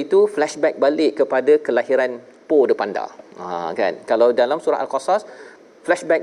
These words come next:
balik kelahiran Nabi Musa, ya, masuk ke sungai, ya, sampai ke istana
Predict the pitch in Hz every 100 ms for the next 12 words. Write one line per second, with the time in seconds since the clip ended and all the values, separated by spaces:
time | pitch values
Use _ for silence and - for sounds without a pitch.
0 | 135 139 139 - 123 131 131 123 120 110
1 | 113 110 107 104 123 220 - - 95 139
2 | 123 - 98 95 - 143 - 135 135 135
3 | 135 135 131 135 - - 110 123 139 -
4 | 90 113 113 123 - 135 131